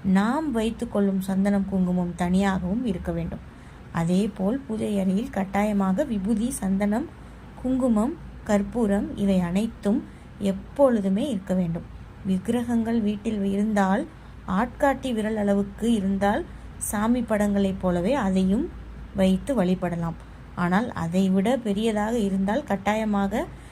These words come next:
நித்திய பூஜை நெய்வேத்தியம் செய்து வழிபட வேண்டும். அதேபோல் பஞ்சபாத்திரம் தனியாக இருக்க வேண்டும். நெய்வேத்தியம் வைக்கும் பாத்திரம் தனியாக இருக்க வேண்டும்.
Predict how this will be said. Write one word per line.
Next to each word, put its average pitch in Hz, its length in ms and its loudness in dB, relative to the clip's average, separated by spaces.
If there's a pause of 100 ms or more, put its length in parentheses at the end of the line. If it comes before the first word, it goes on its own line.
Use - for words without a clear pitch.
(160)
நித்திய 214 360 0
பூஜை 233 400 2
நெய்வேத்தியம் 220 640 2
செய்து 190 320 -2
வழிபட 196 420 2
வேண்டும். 170 320 -4 (380)
அதேபோல் 190 720 2 (360)
பஞ்சபாத்திரம் 208 800 0
தனியாக 202 500 2
இருக்க 185 320 0
வேண்டும். 170 480 -4 (1400)
நெய்வேத்தியம் 233 640 4
வைக்கும் 208 420 2
பாத்திரம் 196 640 -2
தனியாக 202 560 0
இருக்க 190 360 -2
வேண்டும். 175 360 -2